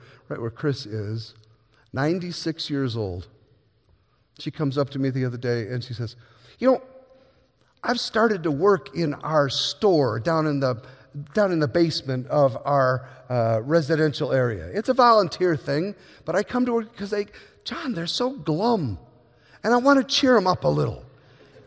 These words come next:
And we sell more than any other shift all week." She's light and life.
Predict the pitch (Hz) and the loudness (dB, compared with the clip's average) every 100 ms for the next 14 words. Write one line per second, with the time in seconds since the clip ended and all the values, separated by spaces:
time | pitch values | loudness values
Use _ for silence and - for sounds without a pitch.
0 | - - - - - 165 247 320 - 226 | -20 -20 -20 -8 -2 4 6 6 8 8
1 | 208 214 247 185 208 247 240 262 - 202 | 8 4 4 2 0 4 4 4 2 0
2 | - 240 277 185 - - - - - - | 4 6 6 4 -2 -16 -20 -20 -18 -20
3 | - - - - - - - - - - | -20 -20 -20 -20 -20 -20 -20 -20 -20 -20
4 | - - - - - - _ _ - 214 | -20 -20 -20 -20 -20 -20 _ _ -8 -4
5 | 180 156 175 175 220 226 165 - - - | -4 -4 -2 0 0 -2 -6 -12 -16 -18
6 | _ _ - 190 170 185 208 226 208 - | _ _ -6 -2 2 4 4 2 0 -6
7 | - - | -16 -20